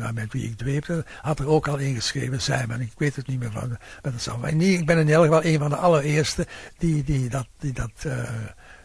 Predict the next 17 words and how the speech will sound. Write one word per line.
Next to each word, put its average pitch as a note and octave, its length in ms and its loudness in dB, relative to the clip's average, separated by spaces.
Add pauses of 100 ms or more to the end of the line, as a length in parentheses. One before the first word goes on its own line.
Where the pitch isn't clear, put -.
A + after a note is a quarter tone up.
(100)
die C3 140 -6
dat A#2 280 -10
gedaan C3+ 420 0
heb. C#3 240 -2 (340)
Misdaadromans B2 960 -4
schrijven. B2 640 -4 (180)
Ik - 80 -20
vond C#3 160 2
dat B2+ 140 -4
heel C#3+ 180 2
plezierig, B2+ 320 -4
ik C3 60 -4
vond C#3+ 140 -4
dat A2 100 -6
heel C3 180 2
boeiend. C3+ 400 0 (380)
Eh, C#3 180 -4